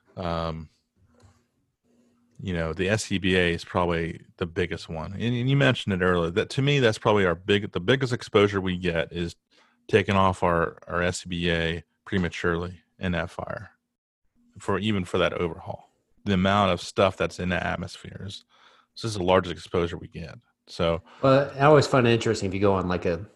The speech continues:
Speaker 2: a daytime fire and you're in there doing overhaul and you have your mask off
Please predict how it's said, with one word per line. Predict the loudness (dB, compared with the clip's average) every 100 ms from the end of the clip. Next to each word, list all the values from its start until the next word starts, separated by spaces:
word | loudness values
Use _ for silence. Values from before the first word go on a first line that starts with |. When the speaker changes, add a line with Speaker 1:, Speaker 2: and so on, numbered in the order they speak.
| _ _ _ -20 -20 _ -8
Speaker 2:
a |
daytime | 0 0 0 -4 -4
fire | -2 -2 -2 -4 -8 -16 -16
and | -8 -6 -4 -4
you're | -4
in | -2 -2
there | -2 -4 -4
doing | -4 -2
overhaul | -2 -2 -2 -2 0 0
and | -2
you | -2
have | -2 -4
your | -4
mask | -2 -4 -4 -2
off | 0 0 -4